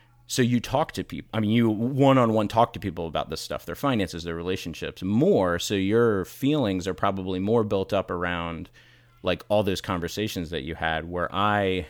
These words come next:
almost never talk to people about their finances. Like, w-, when I do talk to people one-on-one in any sort of, like, counseling or advice or, like, somebody calling me to talk to me about a serious issue, I talk to them about their Enneagram.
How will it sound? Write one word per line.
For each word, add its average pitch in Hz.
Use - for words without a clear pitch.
almost 113
never 120
talk 87
to 87
people 85
about 80
their 78
finances. 85
Like, 85
w-, 101
when 107
I 95
do 107
talk 95
to 101
people 90
one-on-one 90
in 85
any 98
sort 90
of, 80
like, 78
counseling 87
or 82
advice 90
or, 90
like, 85
somebody 90
calling 90
me 82
to 82
talk -
to -
me 82
about 78
a 90
serious 80
issue, 80
I 90
talk -
to -
them 90
about 82
their 82
Enneagram. 85